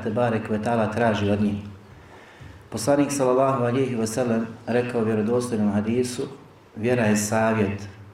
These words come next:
Pa su pitali: „Kome?” Pa je kazao: „Allahu, njegovoj knjizi, njegovom poslaniku, vođama muslimana i običnim masama.”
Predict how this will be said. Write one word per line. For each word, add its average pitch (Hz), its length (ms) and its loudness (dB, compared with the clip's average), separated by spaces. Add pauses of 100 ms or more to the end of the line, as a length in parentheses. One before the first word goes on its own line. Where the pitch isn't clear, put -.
(120)
Pa 107 100 -6
su 107 240 -6
pitali: 127 400 0
„Kome?” 120 500 0 (360)
Pa 110 100 -2
je 107 120 -2
kazao: 120 420 0
„Allahu, 117 520 2 (520)
njegovoj 107 400 2
knjizi, 120 500 0 (360)
njegovom 107 380 2
poslaniku, 117 760 0 (540)
vođama 135 420 2
muslimana 117 640 2
i 117 120 2
običnim 107 420 0
masama.” 104 420 0